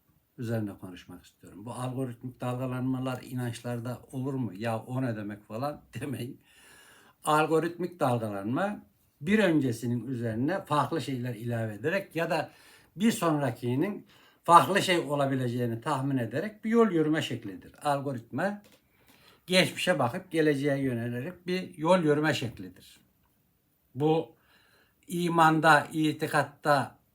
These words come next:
olur mu demeyin. Olmaz olur mu? Yani ilk insandan bu tarafa algoritmik inanç sapmaları tam doğru mu? İnanç genişlemesi ya da güncellenmesi olmuştur.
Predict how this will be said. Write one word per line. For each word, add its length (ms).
olur 300
mu 280
demeyin. 400
Olmaz 320
olur 180
mu? 220
Yani 280
ilk 240
insandan 500
bu 100
tarafa 560
algoritmik 920
inanç 680
sapmaları 800
tam 300
doğru 360
mu? 160
İnanç 480
genişlemesi 760
ya 140
da 260
güncellenmesi 840
olmuştur. 640